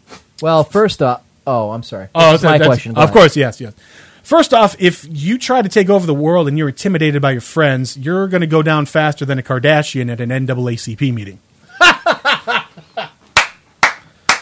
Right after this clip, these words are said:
Speaker 1: You did not write that yourself.
Speaker 2: I
Speaker 1: Where did you
Speaker 2: absolutely
Speaker 1: get
Speaker 2: did not.
Speaker 1: Bullshit, I don't believe it.
Speaker 2: Nope, there was a, there was a joke website that had a ton of stuff like that. <laughs> I'd recommend going into our archives and listening to the segment, How to Stage a Coup.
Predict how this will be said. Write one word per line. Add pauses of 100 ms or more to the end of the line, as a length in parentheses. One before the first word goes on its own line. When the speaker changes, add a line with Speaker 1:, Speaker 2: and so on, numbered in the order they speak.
(160)
Speaker 1:
You
did
not
write
that
yourself.
Speaker 2:
I
Speaker 1:
Where
did
you
Speaker 2:
absolutely
Speaker 1:
get
Speaker 2:
did
not.
Speaker 1:
Bullshit,
I
don't
believe
it.
Speaker 2:
Nope,
there
was
a,
there
was
a
joke
website
that
had
a
ton
of
stuff
like
that. (140)
<laughs> (1080)
I'd
recommend
going
into
our
archives
and
listening
to
the
segment,
How
to
Stage
a
Coup.